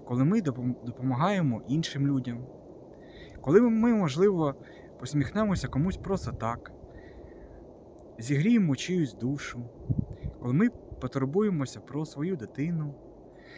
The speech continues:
Тобто все те, що ми робимо з любов'ю, все це радує Бога, Отця нашого Небесного. Ось така цікава цитата. Друзі, бажаю вам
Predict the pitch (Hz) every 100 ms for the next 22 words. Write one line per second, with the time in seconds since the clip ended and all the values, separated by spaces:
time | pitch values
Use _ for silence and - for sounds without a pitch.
0 | - - - - - - - - - -
1 | 113 - 123 117 - - - - 143 131
2 | - 139 127 - 120 120 131 120 113 110
3 | 101 - - 101 104 101 135 202 190 180
4 | 175 - - - - - - 107 - 135
5 | 156 185 - 104 127 131 127 123 127 -
6 | - 104 92 92 95 - - - 127 131
7 | 98 107 - 110 104 98 85 82 - -
8 | - - - - - - - - - -
9 | - - - - - - - - - 120
10 | - 127 143 123 - - 113 101 - 104
11 | 139 175 190 202 - - - - - -
12 | - - 107 123 123 104 104 98 107 131
13 | 113 104 110 104 90